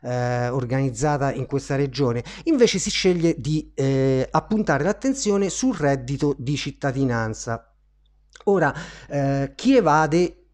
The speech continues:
soldi, chi evade soldi al fisco, in genere ha redditi alti o comunque ha redditi sufficienti per evadere. Eh, chi ricicla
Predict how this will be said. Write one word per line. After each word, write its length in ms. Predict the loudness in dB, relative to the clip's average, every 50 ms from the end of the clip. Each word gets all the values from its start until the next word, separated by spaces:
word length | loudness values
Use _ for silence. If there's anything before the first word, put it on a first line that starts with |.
| _ _ _ _ _
soldi, 540 | -12 -6 0 2 2 2 2 0 -2 -4 -4
chi 140 | -2 -2 0
evade 220 | 2 0 0 -2
soldi 280 | -2 -4 -4 -2 0 0
al 80 | -2
fisco, 380 | -2 -4 -6 -6 -4 -6 -6 -4
in 160 | 0 0 0
genere 580 | 2 2 2 2 2 2 2 0 0 -2 -6 _ _
ha 100 | -2 -2
redditi 500 | 0 -2 -2 -2 -2 -4 -2 2 2 4
alti 400 | 4 4 4 2 -2 -6 -10 -4 0
o 180 | 0 0 0 2
comunque 720 | 4 4 6 6 6 4 4 2 4 4 4 4 4 2 2
ha 120 | 2 4
redditi 520 | 4 4 4 2 2 2 -2 -2 -2 -2 -4
sufficienti 720 | -6 -6 -8 -6 -6 -6 -2 0 -2 -2 -2 -2 -6 -6
per 200 | -4 -4 -4 -4
evadere. 580 | -2 2 4 6 6 6 4 2 2 0 0 -4 -6 -12 -14 -12 -12 -12 -14 -4
Eh, 460 | 0 2 4 4 6 6 4 4 2 0
chi 180 | 2 2 2 4
ricicla 880 | 4 2 0 2 0 0 0 2 2 4 4 4 2 0 -6 _ _